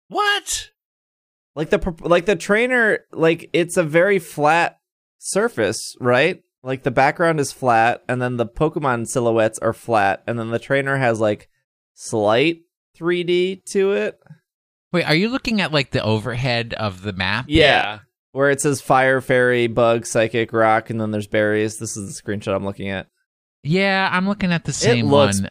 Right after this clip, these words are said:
Speaker 3: I,
Speaker 2: bad.
Speaker 3: I
Speaker 1: Yeah,
Speaker 3: mean
Speaker 1: but a lot looked bad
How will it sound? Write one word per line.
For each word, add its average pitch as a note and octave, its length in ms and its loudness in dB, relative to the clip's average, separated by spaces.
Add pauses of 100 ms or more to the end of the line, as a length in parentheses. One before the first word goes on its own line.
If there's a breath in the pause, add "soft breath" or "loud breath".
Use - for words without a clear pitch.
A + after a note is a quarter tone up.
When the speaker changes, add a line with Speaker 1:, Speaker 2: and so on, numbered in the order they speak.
(120)
Speaker 3:
I, C3+ 220 -2
Speaker 2:
bad. D2+ 460 -4 (680)
Speaker 3:
I - 80 2
Speaker 1:
Yeah, F#3+ 260 2
Speaker 3:
mean - 100 -10
Speaker 1:
but F#3+ 180 0
a F3+ 100 0
lot F3 380 0
looked B2+ 380 -4
bad A#2+ 460 0